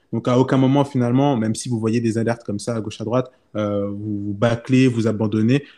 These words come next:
Non, euh, parce que finalement, vous saurez jamais interpréter à cent pour cent ce qui se passe dans la tête du recruteur. Donc, à vous de, de bout en bout, euh, de donner le maximum.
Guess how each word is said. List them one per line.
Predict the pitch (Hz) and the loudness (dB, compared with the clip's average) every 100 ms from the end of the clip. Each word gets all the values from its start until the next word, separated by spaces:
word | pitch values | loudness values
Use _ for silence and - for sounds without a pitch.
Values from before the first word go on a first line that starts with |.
| _ | _
Non, | 123 117 92 - | 2 2 0 -8
euh, | 101 104 | -10 -10
parce | - | -12
que | - | -6
finalement, | - 123 135 120 | 0 4 4 4
vous | 110 | 2
saurez | 110 123 120 | 2 2 4
jamais | 120 123 135 - | 4 4 4 2
interpréter | 123 127 120 127 127 | -2 -2 -2 -2 -2
à | 107 | -4
cent | - 143 | -2 -2
pour | 139 131 | -2 -4
cent | 139 | -4
ce | - | -6
qui | 123 | -6
se | - | -2
passe | 127 | 0
dans | 117 | 0
la | 113 | -2
tête | 113 | -4
du | 107 | -4
recruteur. | 107 - 110 143 - - _ - | -6 -6 -4 -2 -2 -6 _ -8
Donc, | 117 127 135 - _ - | 2 2 2 -4 _ -10
à | - 123 | 2 2
vous | 123 | 4
de, | 131 117 - - _ _ | 4 2 0 -8 _ _
de | - | -4
bout | 113 147 147 | 2 2 4
en | 127 | 4
bout, | 127 139 - _ - | 4 2 -4 _ -6
euh, | 107 104 | -4 -2
de | 110 | 0
donner | 117 | 2
le | 117 | 2
maximum. | 110 107 110 101 | 0 -2 -6 -6